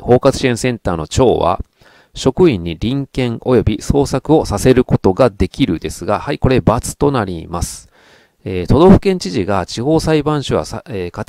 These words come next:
庭裁判所の裁判官が発行する許可状により、えー、職員に居所の臨検、児童の捜索をさせることができるということになり、てますのでね。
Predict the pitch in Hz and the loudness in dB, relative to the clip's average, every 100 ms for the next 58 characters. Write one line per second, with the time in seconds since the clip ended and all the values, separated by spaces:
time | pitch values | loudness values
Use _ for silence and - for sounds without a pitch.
0 | 160 151 156 151 147 139 143 80 - 139 | -2 0 0 0 -2 -4 -4 -6 -4 -4
1 | 151 160 127 85 85 - 117 _ 160 151 | -2 -4 -4 -10 -10 -12 -14 _ -2 0
2 | 151 127 - 98 147 139 151 143 117 90 | -2 -6 -4 -2 0 2 2 0 -2 0
3 | 113 131 90 110 _ _ - _ - 101 | 2 2 -2 -12 _ _ -20 _ -6 -4
4 | 95 143 156 123 101 131 - - 104 127 | 0 0 2 0 0 -4 -6 -8 -2 0
5 | - 139 120 131 123 95 92 87 104 113 | 0 0 0 0 -2 -4 -8 -8 -6 -6
6 | 123 - 104 104 92 139 - 110 92 - | -8 -12 -6 -4 -2 -2 -4 -6 -6 -8
7 | 139 117 - 92 - - 156 107 - 107 | -8 -8 -10 -8 -4 -2 0 -2 -4 -8
8 | - 143 120 - - - 110 110 110 120 | -6 -8 -8 -4 -4 0 0 0 -4 -6
9 | 156 101 82 - _ 120 - 98 - 80 | -6 -8 -10 -14 _ -20 -10 -8 -8 -10
10 | 80 92 | -12 -14